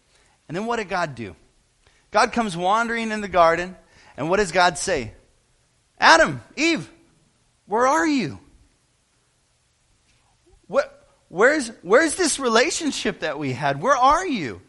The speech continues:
Now, did God not know where Adam and Eve were? Absolutely not. Of course not. God knew where they were. But see, when God asks where, when God was asking where they are,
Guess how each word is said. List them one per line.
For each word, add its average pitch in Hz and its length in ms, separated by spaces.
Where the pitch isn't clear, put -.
Now, 208 100
did 185 180
God 359 240
not 190 360
know 160 300
where 156 220
Adam 120 280
and 117 120
Eve 107 320
were? 95 280
Absolutely 160 460
not. 101 300
Of 147 140
course - 260
not. 110 200
God 208 300
knew 170 680
where 156 260
they 156 140
were. 151 420
But 190 140
see, 208 160
when 202 220
God 233 540
asks 214 520
where, 208 420
when 190 160
God 220 240
was 214 140
asking 202 560
where 208 420
they 190 200
are, 151 420